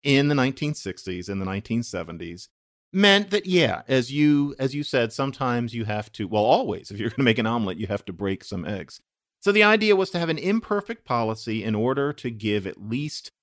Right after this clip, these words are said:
a representative number of talented Black people the opportunity to show what they were made of.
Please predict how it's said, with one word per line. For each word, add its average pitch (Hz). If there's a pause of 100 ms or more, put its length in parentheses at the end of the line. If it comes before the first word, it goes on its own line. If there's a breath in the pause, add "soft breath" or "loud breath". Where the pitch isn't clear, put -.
(160)
a 98
representative 135
number 104 (300)
of 98
talented 110
Black 98
people 92 (240)
the 143
opportunity 143
to -
show 131
what 127
they 123
were 127
made 98
of. 95